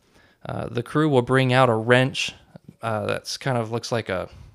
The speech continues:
a tire iron <laughs> almost, basically, but it goes into a shaft, uh, in the rear windshield, or the rear, rear window, but it goes down and they can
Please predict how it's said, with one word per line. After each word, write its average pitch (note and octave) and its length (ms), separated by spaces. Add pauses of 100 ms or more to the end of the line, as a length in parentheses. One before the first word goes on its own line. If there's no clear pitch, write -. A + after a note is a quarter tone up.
(760)
a G2 120
tire B2+ 460
iron G2 280
<laughs> G2+ 60
almost, A#2 380
basically, A2+ 400
but B2+ 200
it G#2 80
goes C3+ 320
into B2+ 680
a G#2 100
shaft, C#3 640 (580)
uh, A#2 200
in A#2 160
the G#2 160
rear A#2+ 420
windshield, A#2 760
or A#2 80
the A2+ 80
rear, B2 300 (100)
rear B2 220
window, A#2 500 (680)
but C3+ 120
it B2 40
goes E3 280
down B2+ 340
and B2 180
they B2 100
can A#2+ 340